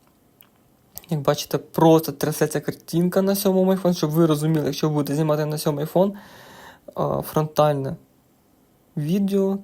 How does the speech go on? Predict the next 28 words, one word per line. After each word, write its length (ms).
то 440
може 420
трясти 460
просто 580
дуже-дуже 800
сильно, 360
як 100
бачите. 500
Я 220
просто 440
стою 220
на 100
місці, 520
а 120
картинка 600
трясеться, 540
на 80
відміну 400
від 320
одинадцятого 640
iPhone. 480
Звичайно, 400
ми 120
зараз 280
спробуємо 520
пройтися, 520
щоб 160
подивитись, 520